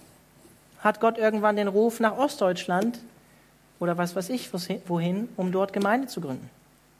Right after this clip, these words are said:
Ostdeutschland übrigens, äh, so der östliche Teil von Deutschland. Ostdeutschland hört sich mal so an, als wenn es ein anderes Land wäre. Ist es ja nicht. Aber da leben die meisten Atheisten prozentual weltweit.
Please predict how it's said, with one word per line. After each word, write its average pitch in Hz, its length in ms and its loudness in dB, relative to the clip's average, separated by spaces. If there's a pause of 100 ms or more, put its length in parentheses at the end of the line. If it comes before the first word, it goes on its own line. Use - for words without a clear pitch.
(300)
Ostdeutschland 180 560 -2
übrigens, 180 440 -4
äh, 170 220 -2
so 156 160 -6 (180)
der - 80 -8
östliche 165 360 -6
Teil 156 200 -2
von 151 140 -8
Deutschland. 151 320 -4
Ostdeutschland 147 440 -6
hört 143 100 -12
sich - 100 -16
mal 139 100 -6
so 147 60 -10
an, 147 80 -8
als 139 140 -10
wenn 147 60 -6
es - 120 -10
ein 139 60 -8
anderes 139 240 -4
Land 160 240 -2
wäre. - 140 -12 (600)
Ist 165 160 0
es 139 140 -6
ja 147 80 -8
nicht. 131 160 -12 (2250)
Aber 175 160 4
da 185 120 4
leben 185 380 4
die 185 100 0
meisten 175 600 -2 (160)
Atheisten 175 540 -2
prozentual 139 680 -8
weltweit. 165 460 -6